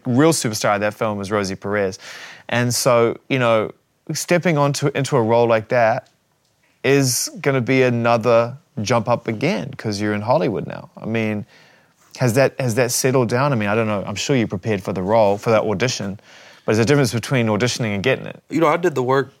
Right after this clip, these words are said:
Speaker 2: to get it.
Speaker 1: You did acting lessons?
Speaker 2: No, I just, I put, I put the time in with the script. I
Speaker 1: Yeah.
Speaker 2: sat with it. I considered things. Like, I was, I tried to be egoless during the audition, take, take notes, you know, do what I had to do, and it,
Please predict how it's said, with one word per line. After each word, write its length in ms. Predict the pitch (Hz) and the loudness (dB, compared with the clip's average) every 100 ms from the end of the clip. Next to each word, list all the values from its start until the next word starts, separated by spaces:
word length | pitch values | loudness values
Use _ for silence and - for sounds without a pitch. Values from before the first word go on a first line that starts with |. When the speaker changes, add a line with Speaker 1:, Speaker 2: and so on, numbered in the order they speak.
| _ | _
Speaker 2:
to 120 | - | -16
get 180 | 123 127 | -8 -6
it. 140 | 123 - _ _ _ _ _ _ _ | -6 -8 _ _ _ _ _ _ _
Speaker 1:
You 80 | 117 | -2
did 100 | 110 | 0
acting 260 | 113 117 117 | 0 0 -2
lessons? 360 | 123 170 185 - _ - - - | -4 -6 -12 -16 _ -20 -20 -4
Speaker 2:
No, 180 | 165 | 2
I 120 | 165 165 | 2 2
just, 240 | 151 - | -2 -6
I 80 | 143 | -6
put, 340 | - 151 120 | -2 -4 -2
I 60 | - | -8
put 180 | - 156 | -8 -8
the 60 | |
time 360 | 131 143 139 135 | -8 -6 -4 -4
in 100 | 131 | -6
with 140 | 123 123 | -8 -12
the 60 | |
script. 520 | - - 131 123 - | -10 -2 -2 -2 -10
I 100 | - 113 | -10 -4
Speaker 1:
Yeah. 100 | 110 | 0
Speaker 2:
sat 120 | 127 | 0
with 180 | 127 127 | 0 -2
it. 140 | 123 | -4
I 80 | 117 | -6
considered 560 | 120 127 - 131 131 120 | -10 -10 -4 -2 -2 -4
things. 420 | 127 123 123 120 | -6 -6 -8 -12
Like, 300 | 123 120 - _ - _ - | -14 -14 -18 _ -20 _ -12
I 80 | 123 120 | -10 -10
was, 260 | 120 123 113 - | -12 -12 -10 -6
I 100 | 131 | -4
tried 220 | - 135 | -2 -4
to 80 | 127 | -2
be 120 | 127 | -4
egoless 480 | 135 127 127 127 - | -2 0 0 -2 -6
during 220 | 127 127 | -8 -6
the 60 | 120 | -4
audition, 520 | 120 117 123 - 117 | -4 -4 -6 -8 -10
take, 380 | - 117 117 - _ - _ | -6 -6 -8 -16 _ -20 _
take 180 | - 120 | -6 -6
notes, 460 | 120 123 123 - - | -4 -4 -6 -10 -12
you 80 | |
know, 160 | 123 117 113 - | -10 -10 -12 -8
do 80 | 123 | -4
what 80 | 123 | -2
I 60 | |
had 100 | 120 | -2
to 80 | 117 | -4
do, 220 | 113 120 | -4 -2
and 80 | 117 | -2
it, 140 | 113 | -6